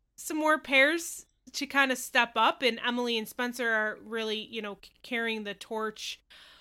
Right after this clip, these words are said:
Um, so I'm, you know, I'm just hoping that maybe with,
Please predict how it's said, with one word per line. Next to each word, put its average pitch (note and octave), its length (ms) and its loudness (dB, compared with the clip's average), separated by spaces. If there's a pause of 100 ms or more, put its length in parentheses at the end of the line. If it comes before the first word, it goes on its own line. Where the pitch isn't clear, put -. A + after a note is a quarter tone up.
(220)
Um, G3 520 -4 (640)
so A#3 340 -2
I'm, C4 300 0
you C4+ 160 -2
know, B3 80 2
I'm A#3+ 180 4
just B3+ 240 -6
hoping A#3 540 2
that G#3+ 200 0
maybe A3 540 -2
with, G#3 540 -8